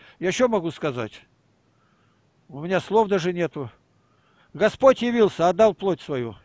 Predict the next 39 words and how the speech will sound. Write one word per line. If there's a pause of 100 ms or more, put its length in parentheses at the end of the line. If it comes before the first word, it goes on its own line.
и
кровь, (400)
а
я
на
колени
не
стану.
Поклона
даже
не
хочет
сделать. (300)
Я
знаю,
за
этим
ещё
у
нас
был
один, (540)
один,
его
щас
нету, (360)
по
этапу
ушёл. (1800)
Написано: (920)
«Припадём».
Он:
«Припадём»,
говорит,
значит,
нужно
только
земной
поклон.